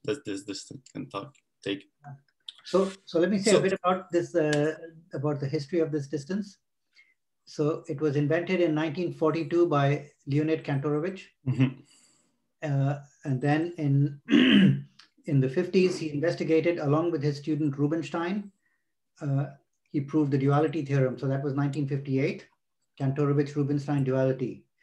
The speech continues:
Speaker 2: The first time, Wasserstein, so the Wasserstein is a Germanized spelling of the, the original name. So Wasserstein, spelled with a V, is a Russian Jew. Uh, and he wrote a paper that used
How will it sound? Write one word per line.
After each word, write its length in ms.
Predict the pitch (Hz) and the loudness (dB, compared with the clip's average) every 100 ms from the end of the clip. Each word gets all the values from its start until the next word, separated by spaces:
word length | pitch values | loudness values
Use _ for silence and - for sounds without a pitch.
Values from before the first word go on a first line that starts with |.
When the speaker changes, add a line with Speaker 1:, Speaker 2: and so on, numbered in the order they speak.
| _ - | _ -12
Speaker 2:
The 60 | 135 | -8
first 400 | - 220 233 - | 0 0 0 0
time, 480 | 175 180 190 190 - _ - _ _ - | 0 2 0 -2 -8 _ -20 _ _ -8
Wasserstein, 920 | 120 196 202 160 135 160 131 135 208 - _ _ _ _ | -4 -4 -2 -4 -2 -2 -2 -4 -8 -12 _ _ _ _
so 120 | _ 131 | _ -4
the 240 | 135 143 143 113 | -2 -2 -6 -2
Wasserstein 640 | 160 196 208 - 185 170 | 0 2 0 0 2 2
is 100 | 151 | 2
a 60 | 139 | 2
Germanized 640 | 135 165 175 175 170 139 | 4 4 4 4 4 0
spelling 420 | - 160 156 165 | -4 0 0 0
of 300 | 156 160 135 139 _ _ _ _ | -4 -4 -6 -8 _ _ _ _
the, 160 | - - _ - | -18 -18 _ -4
the 100 | 135 | 0
original 300 | 147 170 151 | 2 2 2
name. 240 | 139 139 | 4 2
So 360 | - 135 127 113 | 0 0 -2 -4
Wasserstein, 760 | 139 185 196 147 - 156 151 139 | -4 -2 -4 -6 -4 -2 -2 -4
spelled 240 | 156 147 | -4 -2
with 140 | 151 135 | -2 -2
a 60 | |
V, 420 | 123 170 135 - - - | 0 0 -2 -4 -14 -10
is 100 | 120 | -4
a 80 | 127 | -2
Russian 320 | 143 143 139 | -2 -2 -2
Jew. 340 | 127 147 196 - _ _ _ _ 170 | 0 -2 -4 -10 _ _ _ _ -8
Uh, 220 | 147 143 143 _ _ | -4 -4 -6 _ _
and 340 | 151 139 135 - _ _ | -4 -2 -2 -4 _ _
he 460 | - 175 170 170 170 | 0 4 4 4 0
wrote 540 | 160 147 156 160 160 _ _ _ - _ _ _ - | 0 4 4 4 -2 _ _ _ -20 _ _ _ -8
a 140 | 170 151 | -4 -4
paper 500 | - 202 196 214 214 | 0 2 2 2 2
that 180 | 175 131 | 0 0
used 580 | 143 220 254 240 - | 0 2 0 -2 -6